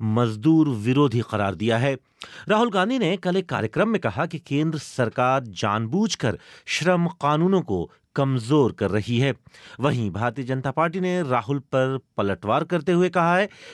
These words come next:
कि कांग्रेस ने देश को सिर्फ समस्याएं दी हैं और जब प्रधानमंत्री समाधान करना चाहते हैं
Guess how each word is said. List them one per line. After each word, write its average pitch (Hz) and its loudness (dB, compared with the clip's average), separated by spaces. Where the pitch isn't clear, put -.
कि 160 -14
कांग्रेस 202 0
ने 113 -2
देश 160 2
को 160 -2
सिर्फ 156 -2
समस्याएं 120 -4
दी 190 -2
हैं 190 2
और 110 2
जब 120 -2
प्रधानमंत्री 139 -2
समाधान 104 -2
करना 123 -2
चाहते 127 -2
हैं 170 0